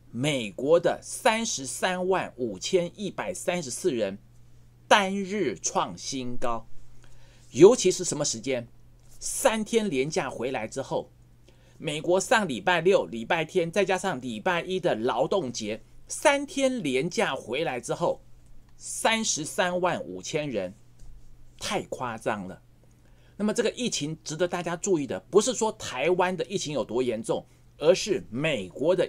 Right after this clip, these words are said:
疫情。今天晚上美国 Delta 的大反击呢，你看到三十三万五千人，还得了啊？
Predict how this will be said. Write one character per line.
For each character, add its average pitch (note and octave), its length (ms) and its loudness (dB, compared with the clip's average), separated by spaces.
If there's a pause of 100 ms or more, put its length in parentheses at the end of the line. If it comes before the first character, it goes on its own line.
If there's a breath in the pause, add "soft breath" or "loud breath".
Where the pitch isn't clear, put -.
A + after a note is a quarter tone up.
疫 G3 220 -2
情。 A2+ 320 -6 (680)
今 A3+ 140 -2
天 G#3+ 140 2
晚 F#3+ 180 -2
上 C#3 240 -4 (200)
美 C#3 200 4
国 D#3 240 2
Delta G#3 480 -2
的 G#2 120 0 (100)
大 D#3+ 160 -6
反 F2+ 240 -6
击 - 160 -10
呢， A#2+ 180 -2 (360 soft breath)
你 A2+ 100 -6
看 F3+ 200 -2
到 D#3 140 -2
三 F#3+ 300 -6
十 D#3+ 140 -6
三 F3+ 260 -2
万 F3 220 4
五 A2+ 120 -4
千 D3+ 280 -4
人， G2 200 -2 (760)
还 - 200 -4
得 D#3 220 4
了 A2+ 220 2
啊？ E2+ 160 -12